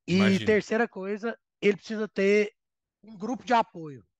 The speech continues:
Speaker 1: sabe? Tipo, eu acho que é muito importante. Você começar hoje,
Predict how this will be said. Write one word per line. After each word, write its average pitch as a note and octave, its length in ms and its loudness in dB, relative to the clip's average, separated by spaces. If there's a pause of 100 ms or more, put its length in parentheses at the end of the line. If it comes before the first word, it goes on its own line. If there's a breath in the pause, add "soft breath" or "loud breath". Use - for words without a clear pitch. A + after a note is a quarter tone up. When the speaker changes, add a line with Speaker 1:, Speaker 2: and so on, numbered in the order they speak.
(120)
Speaker 1:
sabe? A2 240 -8
Tipo, - 240 -20
eu D3+ 100 -8
acho E3 260 -2
que G3 120 -2
é F#3 60 -2
muito E3+ 360 -14
importante. D#3+ 480 -10 (260 loud breath)
Você - 140 -8
começar G3+ 540 0
hoje, E3 600 -10